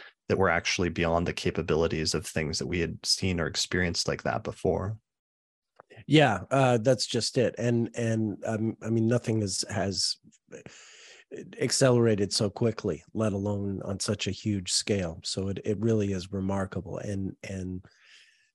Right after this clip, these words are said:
Speaker 2: uh, yeah, set the tone for m-, more recent events that, that are happening now as of the, the ingress.
Speaker 1: Right.
Speaker 2: Uh,
Speaker 1: So,
Speaker 2: mm.
Speaker 1: go ahead.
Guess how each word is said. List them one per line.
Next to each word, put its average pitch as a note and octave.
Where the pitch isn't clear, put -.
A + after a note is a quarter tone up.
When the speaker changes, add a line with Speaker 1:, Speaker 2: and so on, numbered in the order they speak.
Speaker 2:
uh, E2+
yeah, A#2
set B2
the A#2+
tone A#2
for G#2
m-, G#2+
more A2+
recent A#2
events F2+
that, F#2
that F2+
are F2+
happening F#2
now F#2+
as F#2+
of G#2
the, F2+
the F#2
ingress. -
Speaker 1:
Right. F2
Speaker 2:
Uh, G#2
Speaker 1:
So, G2
Speaker 2:
mm. -
Speaker 1:
go G2+
ahead. G2+